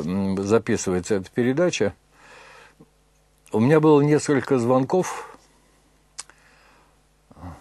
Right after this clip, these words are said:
когда, э, добирались до меня люди, и они были знаменательны тем, что практически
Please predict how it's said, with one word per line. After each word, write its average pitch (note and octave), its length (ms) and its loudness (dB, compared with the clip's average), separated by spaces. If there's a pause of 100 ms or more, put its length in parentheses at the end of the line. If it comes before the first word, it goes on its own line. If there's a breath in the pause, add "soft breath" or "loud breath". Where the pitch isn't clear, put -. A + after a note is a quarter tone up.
(160)
когда, A2 420 4
э, F#2 880 -2 (200)
добирались A2+ 640 4
до G2 140 0
меня G2 240 2
люди, A#2+ 400 2 (1800 loud breath)
и A#2+ 560 4
они C3 260 2
были C3+ 200 2
знаменательны C3 640 2
тем, F3 300 0
что C3 360 2 (260)
практически B2 960 0